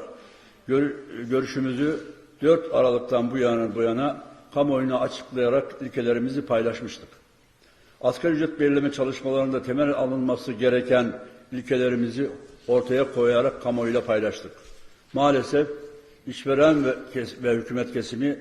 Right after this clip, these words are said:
tarafından karşılık görmediğini anlıyoruz. İşçiler aileleriyle birlikte yine yoksullukla, geçim şartlarının her geçen gün artan ağırlığıyla karşı karşıya bırakıldığını anlıyoruz.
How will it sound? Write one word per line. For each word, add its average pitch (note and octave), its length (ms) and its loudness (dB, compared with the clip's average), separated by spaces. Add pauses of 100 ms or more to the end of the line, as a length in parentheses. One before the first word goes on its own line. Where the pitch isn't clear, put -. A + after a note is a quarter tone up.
tarafından A#2+ 560 -2 (380)
karşılık B2+ 420 -2
görmediğini A2+ 600 0 (600)
anlıyoruz. F#2 460 -8 (840)
İşçiler C#3+ 460 2 (360)
aileleriyle D3 640 4
birlikte B2 300 -4
yine C#3 200 0
yoksullukla, C3 840 -2 (340)
geçim D3+ 320 -4
şartlarının C3 540 0
her D#3 140 0
geçen C#3+ 380 -4
gün B2 100 -4
artan B2 380 -2
ağırlığıyla C3 560 2
karşı B2+ 400 -4
karşıya A#2 580 0 (380)
bırakıldığını A#2+ 600 -2
anlıyoruz. F2 380 -10